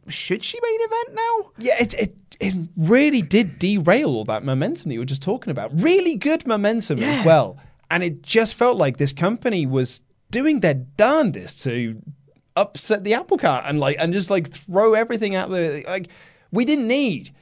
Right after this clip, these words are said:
Speaker 2: Charlotte Flair.
Speaker 1: Yeah.
Speaker 2: Like, we didn't need the big McMahon reveal of Charlotte Flair. We didn't need Becky and suspensions. We didn't need Becky apologizing to the McMahons. And it never built to anything.
Speaker 1: No.
Speaker 2: It didn't matter a jot.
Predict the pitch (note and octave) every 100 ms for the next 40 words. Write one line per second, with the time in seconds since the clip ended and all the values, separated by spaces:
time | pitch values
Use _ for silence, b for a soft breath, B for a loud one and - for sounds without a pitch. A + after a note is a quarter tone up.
0 | _ - - - G#2+ G3+ C4+ G#3+ C4+ C4+
1 | A3 D#3 F#3 G#3+ D#3 F3+ A#3 A#3 A#3 G3+
2 | G#3 F#3 G3 F3 F3+ F3+ F3+ F3 F#3 D3+
3 | - D#3+ D#3 C3+ E3 C3 C#3 C#3+ F#3+ D3+
4 | D#3 F#3+ F3 C3+ D3+ C#3+ D3 C3 B2 b
5 | b - D#3 D3 D#3+ C#3+ - - D#3 D#3
6 | C#3+ D3 C#3 C#3 E3+ F#3+ F#3+ D#3 F3 F3
7 | D#3 C#3 - D3+ F#3+ F#3+ D3+ B2 A2 G#2+
8 | G2+ A2 A2 A2 C3+ C#3 A2 D2+ C#2 -
9 | _ _ _ _ _ _ _ - F#3 E3
10 | D#3+ F3+ F#3 F#3 E3+ D#3+ - D3+ C#3+ B2
11 | F2+ E2 _ _ - D#3 D#3+ C#3 - -
12 | - E3+ - F3+ F#3 F3+ D#3+ D3+ D3 C#3
13 | C3 B2+ C#3 E2+ -